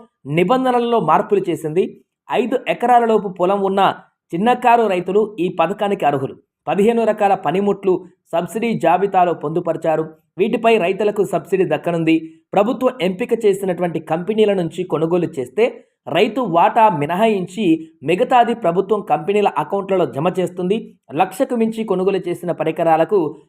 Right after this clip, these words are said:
ప్రభుత్వం జియో ట్యాగింగ్ కూడా ఇవ్వనుంది. ఏదేమైనా కూడా, ప్రభుత్వము ఇప్పుడు తాజాగా రైతులకు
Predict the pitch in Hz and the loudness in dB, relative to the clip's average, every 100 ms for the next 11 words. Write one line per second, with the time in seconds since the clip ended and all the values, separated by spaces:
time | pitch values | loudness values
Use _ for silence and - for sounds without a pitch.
0 | - 185 208 233 240 156 185 220 214 175 | -2 0 0 0 0 0 0 0 2 -2
1 | 165 175 156 170 185 151 - - _ 165 | -2 -6 -4 2 4 4 0 -18 _ -2
2 | 180 165 117 104 160 220 240 220 196 180 | 0 -2 -4 -6 2 4 4 0 -2 -2
3 | 190 190 143 - _ _ 151 180 240 - | 2 4 4 -2 _ _ -2 0 0 2
4 | 240 233 226 185 170 165 196 196 175 151 | 2 2 -2 -2 2 2 2 2 2 0
5 | 170 180 180 180 165 | 0 -2 0 0 -2